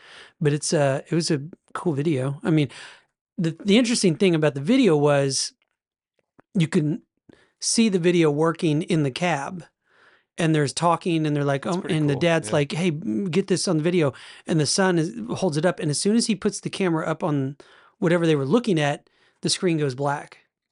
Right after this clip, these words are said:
Speaker 2: Hmm.
Speaker 1: And all you can hear is the audio, but you can't see anything. And then they, at some point, something happens, and they get freaked out, and the dad's like, "We gotta get out of here."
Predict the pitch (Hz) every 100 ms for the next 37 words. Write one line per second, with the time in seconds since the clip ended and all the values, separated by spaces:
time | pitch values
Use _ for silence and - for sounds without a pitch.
0 | - 147 110 90 - _ _ - 170 165
1 | - 175 180 175 160 151 147 139 - 180
2 | 165 139 135 143 143 - 196 - 262 254
3 | 147 127 185 - 151 _ - - _ _
4 | _ - 165 160 156 156 165 175 165 165
5 | 175 170 - 202 180 156 - 175 160 139
6 | 143 151 143 143 143 160 165 170 147 165
7 | 156 151 139 143 143 135 127 147 131 127
8 | 131 131 131 135